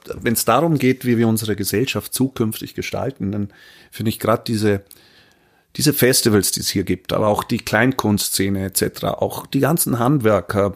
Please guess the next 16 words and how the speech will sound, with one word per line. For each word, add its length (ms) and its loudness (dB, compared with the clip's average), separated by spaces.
ähm, 460 -2
alle 240 2
Leute, 360 4
die 120 2
hier 200 4
eben 200 4
einen 220 2
Beitrag 600 2
leisten, 580 -2
äh, 180 -2
das 140 -2
finde 200 0
ich 160 -8
wahnsinnig 580 0
wichtig, 640 -2
weil 420 2